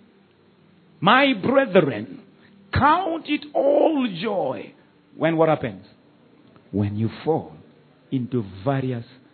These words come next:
trials. Who is for that in your neighbor's ear? Say, "Neighbor, count it all joy when you fall into various trials."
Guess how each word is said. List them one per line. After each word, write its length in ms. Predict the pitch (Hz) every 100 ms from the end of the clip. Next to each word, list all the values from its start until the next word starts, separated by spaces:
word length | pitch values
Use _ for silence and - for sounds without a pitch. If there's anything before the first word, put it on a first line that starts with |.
| _ _
trials. 420 | - 123 104 92 92 _ _ _
Who 100 | -
is 120 | 139
for 140 | - 117
that 200 | 120 117
in 100 | 110
your 80 | 110
neighbor's 360 | 117 110 110
ear? 120 | 110 104
Say, 100 | 117
"Neighbor, 420 | 107 110 117 123 - - _ _ _ _ - - - _ _ _
count 220 | - 120 110
it 80 |
all 100 | 110
joy 460 | 104 95 92 92 - - _ _ _ _ - - - - _ _
when 280 | 113 131 127
you 160 | 117 110 -
fall 500 | - 156 107 85 78 - _ _ - - - - - - -
into 240 | 120 117
various 400 | 104 123 123 117 -
trials." 380 | 131 107 101 -